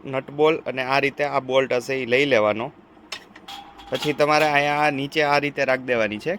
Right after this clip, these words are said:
કિટ, એની માથે આ ચાપડો રાખી દેવાનો છે આ રીતે. પછી આ વાઇસર મૂકી દેવાનું છે.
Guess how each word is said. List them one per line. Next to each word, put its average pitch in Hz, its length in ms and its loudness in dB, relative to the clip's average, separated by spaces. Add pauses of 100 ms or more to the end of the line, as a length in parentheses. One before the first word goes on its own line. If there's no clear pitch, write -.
(140)
કિટ, 131 160 -6 (760)
એની 143 120 -6
માથે 151 240 0
આ 139 80 6
ચાપડો 139 360 2
રાખી 117 260 2
દેવાનો 107 400 -2
છે 151 120 -6
આ 120 260 -2
રીતે. 107 360 -4 (720)
પછી 131 240 -4
આ 135 80 4
વાઇસર 143 340 4
મૂકી 131 260 -4
દેવાનું 104 400 2
છે. 135 180 -4